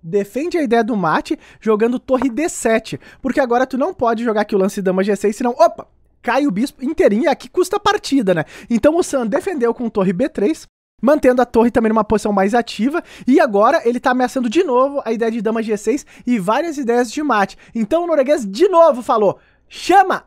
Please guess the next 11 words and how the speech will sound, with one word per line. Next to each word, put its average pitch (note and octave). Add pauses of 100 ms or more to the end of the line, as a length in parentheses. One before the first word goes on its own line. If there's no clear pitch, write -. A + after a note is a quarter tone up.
(100)
a G3+
defesa", A#3 (200)
que -
é -
o C4+
lance A#3+
torre A3
F A3+
seis, G3 (280)
controlando C4
aqui A3+